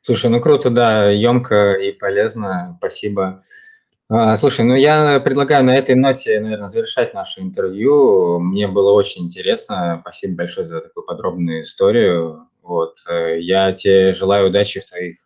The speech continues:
э, следующих проектах. Буду ждать твоего видеоблога, обязательно подпишусь. Я тоже поддерживаю такие очень идеи, считаю это классно. Вот, так что спасибо тебе большое. Э, был рад пообщаться, что ты нашёл время.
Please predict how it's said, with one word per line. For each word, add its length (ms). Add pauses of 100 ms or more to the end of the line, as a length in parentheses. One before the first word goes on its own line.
э, 220
следующих 440
проектах. 480
Буду 220
ждать 260
твоего 340
видеоблога, 840
обязательно 480
подпишусь. 760
Я 640
тоже 180
поддерживаю 580
такие 340
очень 340
идеи, 600
считаю 340
это 120
классно. 600 (760)
Вот, 340
так 140
что 540
спасибо 320
тебе 260
большое. 840 (200)
Э, 40 (380)
был 280
рад 240
пообщаться, 680
что 200
ты 140
нашёл 260
время. 400